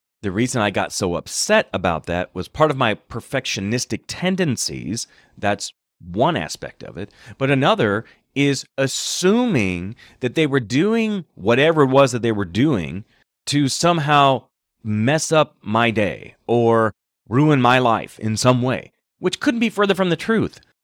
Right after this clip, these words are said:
Those people didn't know me. They weren't doing anything to hurt me or to mess up my day, my week, my month, my year. None of that. When I finally got it, when I finally understood, I'm not that important.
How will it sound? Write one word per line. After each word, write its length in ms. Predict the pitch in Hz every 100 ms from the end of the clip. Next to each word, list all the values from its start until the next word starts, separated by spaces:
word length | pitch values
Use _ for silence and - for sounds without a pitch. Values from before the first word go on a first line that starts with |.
| _
Those 120 | 302
people 200 | 339 269
didn't 200 | 220 180
know 200 | 120 151
me. 380 | 160 180 226 262 _
They 80 | 294
weren't 220 | 302 147
doing 240 | 190 185
anything 340 | 185 165 175 160
to 140 | 107
hurt 380 | 82 - 165 -
me 340 | 156 165 196 -
or 80 | 110
to 100 | 98
mess 260 | 90 160
up 120 | 156 113
my 200 | 139 160
day, 240 | 147 156
my 200 | 143 147
week, 240 | 139 147
my 160 | 143 143
month, 240 | 139 147
my 140 | 139 143
year. 360 | 120 139 170 - - -
None 160 | 247
of 60 | 254
that. 240 | 113 - - _ _ -
When 220 | 135 156
I 140 | 139
finally 920 | 139 - - 131 139 165 165 165 165 151 _ _ 95
got 300 | 110 110 95
it, 200 | 62 -
when 160 | 95 92
I 40 |
finally 380 | 87 139 175 185
understood, 640 | 151 147 135 - 175 113 104 _ _ _
I'm 240 | - 135 127
not 260 | 139 151
that 140 | - 135
important. 640 | 135 - 143 82 82 95